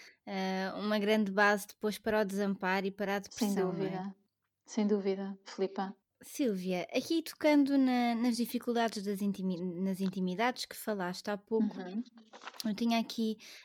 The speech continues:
Speaker 1: eh, eu gostava de abordar aqui, eh, o tema da sexualidade e da intimidade, não é?
Speaker 2: Uhum.
Speaker 1: Porque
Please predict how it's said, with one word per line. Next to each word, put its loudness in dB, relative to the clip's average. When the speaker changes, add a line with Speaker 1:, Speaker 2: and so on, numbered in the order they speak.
Speaker 1:
eh, -2
eu 2
gostava 4
de 6
abordar 6
aqui, -2
eh, -4
o -4
tema 4
da 0
sexualidade 0
e -2
da -2
intimidade, 0
não -2
é? -4
Speaker 2:
Uhum. -10
Speaker 1:
Porque -4